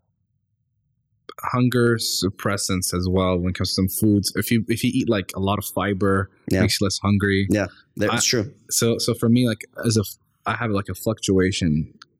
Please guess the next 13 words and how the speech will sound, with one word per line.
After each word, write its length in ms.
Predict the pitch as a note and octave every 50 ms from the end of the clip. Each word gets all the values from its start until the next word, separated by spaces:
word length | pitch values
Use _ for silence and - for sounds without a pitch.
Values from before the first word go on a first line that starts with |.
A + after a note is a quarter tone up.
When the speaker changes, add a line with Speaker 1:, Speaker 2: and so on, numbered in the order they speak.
| - -
Speaker 1:
um, 500 | G2 F#2+ F2+ F2 F2 E2+ E2+ E2+ G2 A2 -
kind 220 | - - F#2 F#2 F2
of 160 | F2 F2 -
relationship 440 | E2+ F2 F2+ F#2 F2+ F2+ - - -
with 120 | - - -
food 340 | - - G#2 G2+ F#2 E2 - - -
in 140 | - G2 G2
the 60 | F#2+
sense 240 | - - G2+ G2 -
that 220 | - G2 F#2 - - _ - - _ -
sometimes 420 | - - G#2+ A2+ - B2 A#2 G#2+
I 60 | G2+ G2+
get, 180 | G#2 G#2 -